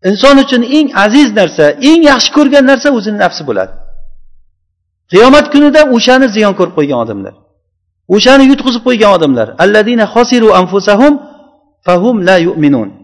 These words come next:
Bu birinchisi. Yana najot topish sabablaridan biri qad aflaha man tazakka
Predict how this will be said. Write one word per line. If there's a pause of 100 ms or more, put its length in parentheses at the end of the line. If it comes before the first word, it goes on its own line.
(380)
Bu
birinchisi. (320)
Yana
najot
topish
sabablaridan
biri (140)
qad
aflaha
man
tazakka